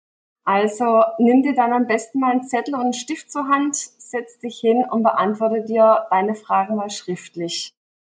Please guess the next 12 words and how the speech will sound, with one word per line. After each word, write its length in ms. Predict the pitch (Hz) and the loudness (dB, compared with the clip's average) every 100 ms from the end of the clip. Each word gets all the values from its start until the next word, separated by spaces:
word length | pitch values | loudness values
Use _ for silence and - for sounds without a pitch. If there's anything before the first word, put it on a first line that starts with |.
| _ _ _ _ - - _ _ - | _ _ _ _ -20 -20 _ _ -4
Und 380 | 185 196 196 226 | -2 0 -2 -2
dieses 300 | 220 - - | -2 0 0
Ausformulieren 680 | 196 208 247 240 233 226 220 | 0 0 -2 -2 0 -2 -2
hat 140 | - | -4
nämlich 240 | 214 - | -4 -4
auch 100 | - | -4
noch 140 | 196 196 | -4 -4
den 160 | 208 | -6
Effekt 460 | - 190 185 180 - | -6 -8 -10 -10 -10
für 240 | - - | -12 -8
das 180 | 190 196 | -4 -4
Gehirn, 520 | 208 180 190 233 311 | -4 -4 -2 0 -2